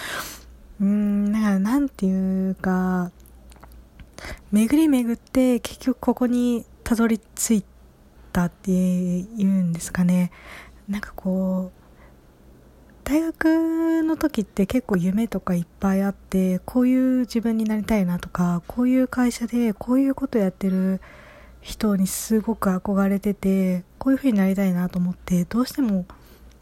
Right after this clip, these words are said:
入りたい会社っていうのが、まあ、なんていうか確定してて、で、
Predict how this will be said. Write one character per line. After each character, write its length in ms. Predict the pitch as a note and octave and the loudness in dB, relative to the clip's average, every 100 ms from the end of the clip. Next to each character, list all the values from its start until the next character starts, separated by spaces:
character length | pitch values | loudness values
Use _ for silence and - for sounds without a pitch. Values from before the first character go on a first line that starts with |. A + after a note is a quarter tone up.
| - | -16
入 260 | - A3 G#3+ | -4 0 0
り 80 | G#3 | 0
た 120 | G#3+ | 0
い 60 | |
会 240 | F#3+ F#3 F3 | 0 0 0
社 200 | G3+ F#3 | 0 -2
っ 40 | |
て 180 | - - | -2 -4
い 60 | F3+ | -2
う 60 | |
の 80 | F3 | -2
が、 280 | F3+ F3+ F#3 - - - - - | -2 -4 -6 -12 -20 -20 -20 -10
ま 60 | G#3 | -2
あ、 40 | |
な 140 | G#3 A#3 | 0 0
ん 40 | |
て 140 | G#3+ F#3 | -2 -6
い 20 | |
う 40 | |
か 120 | E3+ F#3 | -4 -4
確 380 | - G#3 - | -2 -2 -4
定 300 | - G3+ G3 | -2 2 2
し 100 | G3 | 0
て 160 | - G3+ | -2 -2
て、 480 | - G3+ G3+ G3 F#3 - - - - - - - - - - - - | 0 0 0 0 -4 -14 -20 -20 -20 -20 -20 -20 -20 -20 -20 -12 -2
で、 440 | G#3+ A3 G#3+ G#3+ | 2 2 2 -2